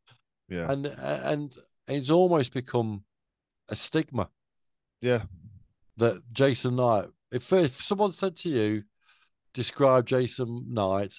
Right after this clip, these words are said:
Speaker 2: in three words."
Speaker 1: Uh, energy.
Speaker 2: Yep.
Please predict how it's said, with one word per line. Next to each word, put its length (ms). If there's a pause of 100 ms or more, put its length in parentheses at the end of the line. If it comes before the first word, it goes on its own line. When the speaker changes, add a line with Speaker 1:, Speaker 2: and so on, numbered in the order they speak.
Speaker 2:
in 180
three 320
words." 560 (1700)
Speaker 1:
Uh, 260 (320)
energy. 520 (580)
Speaker 2:
Yep. 280